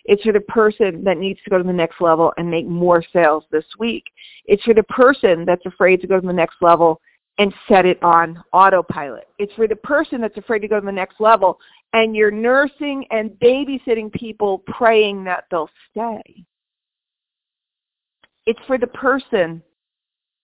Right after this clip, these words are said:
that isn't where they want to be, because the beauty of the Deep Abyss, it's not a class. It's a think tank. I'm not gonna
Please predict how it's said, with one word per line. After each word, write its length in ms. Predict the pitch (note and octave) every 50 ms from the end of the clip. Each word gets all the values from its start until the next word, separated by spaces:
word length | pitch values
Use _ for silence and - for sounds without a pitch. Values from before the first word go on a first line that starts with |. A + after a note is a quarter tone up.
| _ _ _ _
that 200 | - A3 A3+ - _ _ _
isn't 460 | A3 A3+ A3+ A3 A3+ A#3 A3+ A3+ A3+ - _ _ _ _ _ _ _ _ _ _ _ _ _
where 280 | _ F#3 G#3 G#3 G#3 G#3+
they 120 | G#3+ G3+
want 220 | G3+ G3 G3 G3+ G3
to 60 | F#3+
be, 280 | F3+ G#3+ G#3+ G#3 F#3 F3
because 240 | F#3 - A3 G3+ G3+
the 80 | A3 A3+
beauty 360 | G3+ A#3+ C4+ D#4 F4+ F4+ F4
of 100 | E4 B3+
the 80 | A#3+ A#3+
Deep 300 | A3+ - A3+ A3 - G3+
Abyss, 440 | F#3 F3 - F#3 F#3 D3 E2+ F3 - - - - - - - _ _ _ - _ _ _ _ _
it's 120 | - A3+ - -
not 500 | A3 A3+ A#3+ C4 B3+ B3 B3 B3 A#3+ - _ _ _ -
a 80 | G3+ G3+
class. 800 | - - - - - A3 A3 G#3+ G#3 F#3 E3 - - - - - _ _ _ _ _ _ _ _ _ _ _ _ _ _ _ _ _ _ - - _ _ _ _ _ _ _ _ _ _ _ _ _ _ _ _ _ _ _ _ _ - _ _
It's 240 | A3 G#3+ G#3 - -
a 160 | G#3+ G#3+ G#3 _ _ _ _
think 280 | A#3+ A#3 A#3 A3+ A3+ - _ - _ _ _ _ _ _ _ _ _ _ _ - -
tank. 320 | - F#3 D#3 A2 E2+ - _ _ - - - _ _ _ _ _ _ _ _ - - _ _ _ _
I'm 180 | - C4 D#4 -
not 200 | F4+ F#4 F4+ F4+
gonna 180 | - D4+ C4